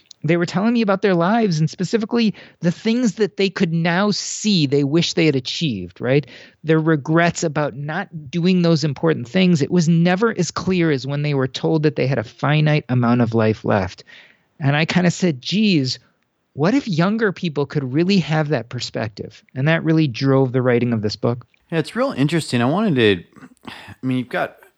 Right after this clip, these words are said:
Speaker 2: several good chapters in here, but one that's, that's real interesting to me, actually, there's a couple,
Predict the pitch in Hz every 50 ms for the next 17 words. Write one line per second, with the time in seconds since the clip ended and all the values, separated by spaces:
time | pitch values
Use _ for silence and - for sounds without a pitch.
0 | _ _ _ _ _ - 110 - - - 139 139 139 117 98 104 87 - - 113
1 | 110 107 101 104 90 80 90 98 101 101 92 90 92 87 - 127 151 180 156 101
2 | - - - - _ - 92 90 - 98 110 117 104 87 95 104 - - 98 -
3 | - 98 90 85 85 90 92 98 110 110 - - 80 76 - - - - 92 -
4 | 78 80 -